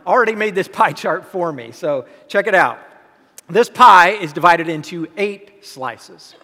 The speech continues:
And then on the right-hand side, all those pieces in blue shades, those represent the first four phrases of the Lord's Prayer.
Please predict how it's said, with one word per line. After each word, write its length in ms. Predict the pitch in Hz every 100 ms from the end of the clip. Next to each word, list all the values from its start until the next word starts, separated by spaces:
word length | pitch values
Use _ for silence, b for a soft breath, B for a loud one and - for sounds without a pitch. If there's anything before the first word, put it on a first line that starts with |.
| b b b b b
And 100 | 170
then 80 | 220
on 160 | 190
the 100 | 190
right-hand 640 | 170 208 269 262 226 180 165
side, 480 | - 147 139 170 185
all 220 | 151 160
those 320 | 165 151 - B -
pieces 540 | 190 170 170 151 147
in 260 | 147 143 165
blue 440 | 156 156 208 214
shades, 540 | 190 - 139 127 147 -
those 320 | 220 233 - B -
represent 840 | 190 190 196 151 139 175 170 -
the 100 | 156
first 540 | - - 226 240 -
four 580 | - _ 202 202 190 185
phrases 840 | - - 180 156 143 131 123 123 -
of 160 | 127
the 100 | 135
Lord's 360 | 135 143 143 139
Prayer. 400 | _ 127 120